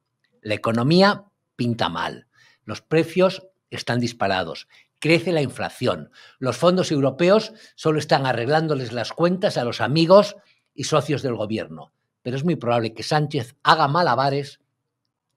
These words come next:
para llegar por lo menos a finales de dos mil veintitrés. Y mientras tanto, fiel a su estilo y consciente de que los votantes de izquierda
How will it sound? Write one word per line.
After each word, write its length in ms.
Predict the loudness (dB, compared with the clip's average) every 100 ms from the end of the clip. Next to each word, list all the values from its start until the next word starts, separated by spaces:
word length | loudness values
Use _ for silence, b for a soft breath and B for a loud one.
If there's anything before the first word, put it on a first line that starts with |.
| _
para 200 | -12 -10
llegar 360 | -6 -4 -4 -6 _
por 180 | -2 0
lo 160 | 2 0
menos 420 | 0 0 -2 -4 B B B
a 120 | -4 -4
finales 480 | -2 0 2 2
de 80 | 0
dos 180 | -4 -6
mil 180 | -6 -4
veintitrés. 680 | -6 -8 -12 -16 -16 -20 -14
Y 100 | -8
mientras 300 | -8 -6 -2
tanto, 480 | 2 2 4 2 0 B B B _
fiel 280 | 2 4
a 80 | 4
su 140 | 0 -6
estilo 520 | -6 -10 -10 -10 -10
y 140 | -12 -8
consciente 680 | -6 -6 -2 0 0 -2
de 140 | -4 -4
que 80 | -6
los 140 | -6
votantes 500 | -6 -2 -2 -2 -8
de 60 | -10
izquierda 520 | -8 -6 -6 -8